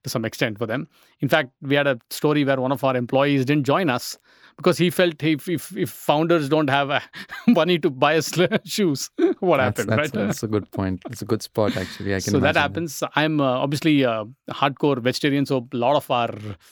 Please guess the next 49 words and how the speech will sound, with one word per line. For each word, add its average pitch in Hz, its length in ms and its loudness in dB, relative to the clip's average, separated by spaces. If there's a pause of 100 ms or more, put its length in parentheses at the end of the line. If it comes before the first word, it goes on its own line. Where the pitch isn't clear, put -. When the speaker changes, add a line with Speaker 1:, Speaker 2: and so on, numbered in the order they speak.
(300)
Speaker 1:
cakes 208 280 2
in 180 80 2
office 151 240 2
are 139 80 4
all 135 100 2
eggless, 120 360 -2
unfortunately, 120 540 -4
because 139 260 0
of 120 120 -4
me. 143 280 2 (400)
I 147 80 2
tell 165 140 4
them, 165 100 2
"Hey, 160 160 2
it's 151 200 -2
okay, 139 360 0
<laughs> - 40 -6
not 151 200 0
to 151 60 -8
worry 135 220 2
about 123 240 0
it." 135 180 -4
So 127 140 0
that's 131 240 0
something 135 260 -2
that 120 240 -2
people 131 320 0
Speaker 2:
Are 107 80 4
your 107 100 2
children 117 320 2
vegetarian 120 440 0
as 113 160 -2
well? 143 200 -2
Speaker 1:
Uh, 131 600 2
both 135 380 0
of 180 100 -2
them 185 180 4
eat 165 160 0
eggs, 131 320 -2
and 101 300 -8
yeah, 98 180 -4
they 107 120 -8
do. 135 240 -4
But 113 200 -4
again, 110 240 0
that's 135 160 -2
their 151 120 4
choices 110 380 -6
again. 107 280 -6